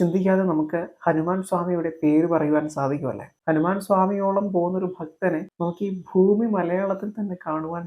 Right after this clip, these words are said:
സാധിക്കുകയില്ല. ശ്രീരാമഭക്തിയിൽ മാത്രമല്ല, ഭഗവാനെ ആശ്രയിക്കുന്ന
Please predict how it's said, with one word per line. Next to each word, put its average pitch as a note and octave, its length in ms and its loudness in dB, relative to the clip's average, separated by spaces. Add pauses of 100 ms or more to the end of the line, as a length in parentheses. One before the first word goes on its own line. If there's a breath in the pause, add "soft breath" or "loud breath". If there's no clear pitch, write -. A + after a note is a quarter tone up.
സാധിക്കുകയില്ല. D3+ 600 0 (280)
ശ്രീരാമഭക്തിയിൽ F#3+ 880 6 (160)
മാത്രമല്ല, F3 640 4 (340)
ഭഗവാനെ F#3+ 600 8 (220)
ആശ്രയിക്കുന്ന G3 640 0